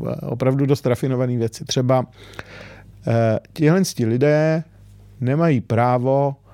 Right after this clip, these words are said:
reunifikovat svoje rodiny. To znamená, když si vezmou někoho ze západního břehu, nebo z Gazy, nebo z jiný arabský země, nebo, tak nemají právo si ho přivízt do Jeruzaléma a, a zajistit mu stejný status, jako mají,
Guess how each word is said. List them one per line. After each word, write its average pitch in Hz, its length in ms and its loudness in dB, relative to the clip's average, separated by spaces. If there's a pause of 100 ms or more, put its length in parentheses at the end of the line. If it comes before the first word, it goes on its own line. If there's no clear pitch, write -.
(240)
reunifikovat 127 840 0
svoje 120 180 0
rodiny. 107 280 -4
To 135 120 -2
znamená, 135 300 0
když 139 180 -2
si 185 100 -2
vezmou 170 300 2
někoho 160 280 2
ze 143 100 2
západního 139 540 0
břehu, 110 440 -2
nebo 139 300 2
z 104 80 -2
Gazy, 110 440 0 (360)
nebo 139 240 4
z 127 60 2
jiný 143 260 2
arabský 123 400 -2
země, 104 460 -2
nebo, 104 400 -2 (680)
tak 107 200 -8
nemají 131 340 0
právo 110 720 -2 (380)
si - 160 -4
ho 117 80 0
přivízt 127 840 -4 (180)
do 113 280 2 (260)
Jeruzaléma 110 840 2 (580)
a, 120 280 2 (200)
a 110 300 0
zajistit 110 460 0
mu 117 100 -2
stejný 117 420 0
status, 107 400 -4
jako - 200 -6
mají, 104 260 -4